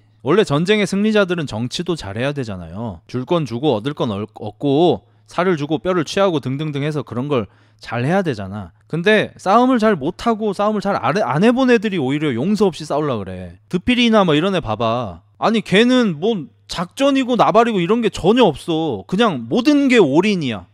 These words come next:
막 거짓말에 막 선동 같은 거 섞어가지고 지면은 그냥 인생 끝-, 끝장이 나는 거야. 근데 그렇게 싸워. 퇴로가 아예 없어. 근데 이런 애들이 오히려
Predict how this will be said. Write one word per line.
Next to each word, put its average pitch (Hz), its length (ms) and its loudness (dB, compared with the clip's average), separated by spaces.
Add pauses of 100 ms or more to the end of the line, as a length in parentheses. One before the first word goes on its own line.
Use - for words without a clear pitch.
(160)
막 220 200 0
거짓말에 214 960 4
막 170 200 -2
선동 254 540 4
같은 214 300 0
거 190 80 2
섞어가지고 196 880 0
지면은 240 580 4
그냥 196 240 0
인생 226 340 2
끝-, 262 140 -6 (220)
끝장이 277 360 4
나는 165 280 4
거야. 135 220 2
근데 202 260 4
그렇게 190 360 2
싸워. 101 420 -4 (180)
퇴로가 269 500 4
아예 139 100 0
없어. - 440 -8
근데 208 240 0
이런 226 360 4
애들이 220 280 4
오히려 170 720 2